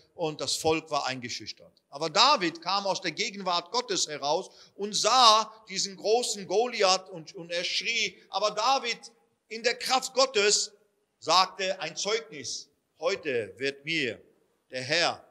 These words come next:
dich in meine Hand geben." Nicht David floh und just so weg von, <laughs> von, von Goliath,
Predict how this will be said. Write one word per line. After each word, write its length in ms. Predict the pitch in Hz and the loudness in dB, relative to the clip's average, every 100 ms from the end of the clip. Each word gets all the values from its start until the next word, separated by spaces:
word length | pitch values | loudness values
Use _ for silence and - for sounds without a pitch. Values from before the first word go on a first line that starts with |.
| _ 151 | _ -10
dich 240 | 156 - | -8 -8
in 80 | 135 | -8
meine 300 | 120 123 117 | -8 -8 -8
Hand 240 | 127 117 | -10 -12
geben." 300 | 107 101 95 _ _ _ _ _ _ _ _ _ _ _ _ _ _ _ _ _ _ | -20 -20 _ _ _ _ _ _ _ _ _ _ _ _ _ _ _ _ _ _ _
Nicht 200 | 135 - | -10 -2
David 340 | 147 156 143 - | 2 2 -2 -12
floh 360 | 135 117 104 - _ _ _ _ _ _ _ _ _ _ _ | -8 -8 -10 -16 _ _ _ _ _ _ _ _ _ _ _
und 160 | 117 117 - _ _ _ _ _ | _ -20 -20 _ _ _ _ _
just 200 | - 143 | -6 -6
so 100 | 143 | -4
weg 220 | 139 143 - | -4 -6 -8
von, 120 | 131 | -12
<laughs> 360 | 147 151 185 | -12 -12 -14
von, 400 | - 143 131 117 - _ _ _ | -12 -10 -10 -12 -16 _ _ _
von 240 | 151 139 | -18 -12
Goliath, 640 | 139 156 143 123 - - | -2 -2 0 -2 -4 -8